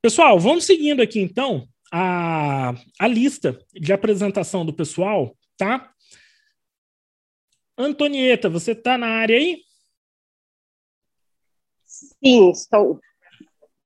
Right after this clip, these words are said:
Speaker 1: Beleza, vou te colocar no, no spotlight aqui, só um minuto.
Speaker 2: Tá joia.
Speaker 1: Beleza. Então,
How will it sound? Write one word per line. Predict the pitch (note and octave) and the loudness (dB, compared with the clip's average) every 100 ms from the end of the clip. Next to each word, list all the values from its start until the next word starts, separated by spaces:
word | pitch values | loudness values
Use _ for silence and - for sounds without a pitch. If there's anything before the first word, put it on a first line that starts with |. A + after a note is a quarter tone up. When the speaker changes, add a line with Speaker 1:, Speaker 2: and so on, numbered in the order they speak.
| _ _ _ _ | _ _ _ _
Speaker 1:
Beleza, | D#3+ F#3 D#3+ F3+ D3 | -2 0 2 0 0
vou | C#3+ F3 | -4 -6
te | - | -4
colocar | A3 G3+ G#3 | -4 -2 -2
no, | G#3+ G#3+ | -2 -4
no | G3 G3 | -2 -4
spotlight | - G#3 G3 G3 F3+ F3 | -2 -4 -2 -2 -2 -4
aqui, | F3 A3 | -8 -8
só | A#3 - G#3+ | -8 -6 -4
um | |
minuto. | G3 F3 F#3+ A3+ A3 C4+ D4+ D4 | -4 -2 -2 -2 -6 -10 -10 -2
Speaker 2:
Tá | A3+ G3 G#3 - - | 2 4 2 -2 2
joia. | F#3+ F3 F#3 A#3 C4 _ _ _ _ _ _ _ _ _ _ _ _ _ _ | 2 4 2 0 -2 _ _ _ _ _ _ _ _ _ _ _ _ _ _
Speaker 1:
Beleza. | D3 F3+ G3 E3 F3+ F3+ E3 C#3+ B2+ G#2+ B2+ _ _ _ _ _ _ _ _ _ _ - | -2 2 2 4 4 4 2 -2 -4 -6 -12 _ _ _ _ _ _ _ _ _ _ -2
Então, | C#4 D4 | -2 -2